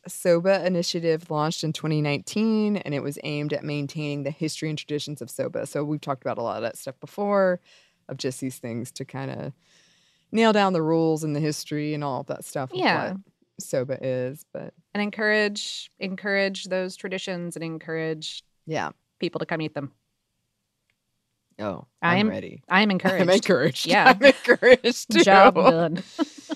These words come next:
Speaker 1: Yes, I am so encouraged. Oh, gosh. Please, listeners, please.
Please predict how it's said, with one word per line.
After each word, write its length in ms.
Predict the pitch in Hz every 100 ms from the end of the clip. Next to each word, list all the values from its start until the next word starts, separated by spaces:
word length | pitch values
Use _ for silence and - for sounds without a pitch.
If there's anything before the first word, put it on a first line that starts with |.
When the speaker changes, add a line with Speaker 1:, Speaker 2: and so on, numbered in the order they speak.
| - 220
Speaker 1:
Yes, 600 | 190 147 214 196 - - -
I 120 | 175
am 200 | 175 190
so 480 | 170 - 185 185 185
encouraged. 1040 | 170 160 175 156 147 143 147 - - - - -
Oh, 520 | 151 170 170 156 131 - _ _ _
gosh. 360 | 170 170 180 - - - -
Please, 440 | - 240 262 233
listeners, 420 | 185 170 - 151
please. 720 | - - 185 208 180 143 135